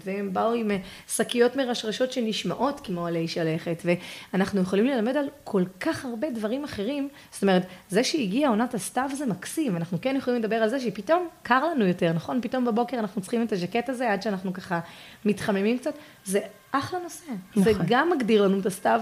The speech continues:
Speaker 1: וזה גם מספיק להם השינוי הזה ש-, "הנה, אנחנו צריכים את הז'קט", והנה, פתאום אנחנו ישנים עם גרביים בלילה, ולא, אה, ולא עם, אה, פיג'מה קצרה. זה בסדר. לא
Speaker 2: נכון.
Speaker 1: חייבים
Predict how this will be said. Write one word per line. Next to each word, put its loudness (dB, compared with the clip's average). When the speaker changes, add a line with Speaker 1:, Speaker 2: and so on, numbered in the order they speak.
Speaker 1:
וזה 2
גם 4
מספיק -4
להם -2
השינוי 4
הזה 0
ש-, -2
"הנה, 4
אנחנו -2
צריכים -2
את -2
הז'קט", -2
והנה, 2
פתאום -2
אנחנו -2
ישנים 2
עם -2
גרביים -2
בלילה, -2
ולא, 0
אה, 0
ולא 6
עם, 4
אה, 0
פיג'מה 0
קצרה. -6
זה -2
בסדר. -4
לא 6
Speaker 2:
נכון. 2
Speaker 1:
חייבים 4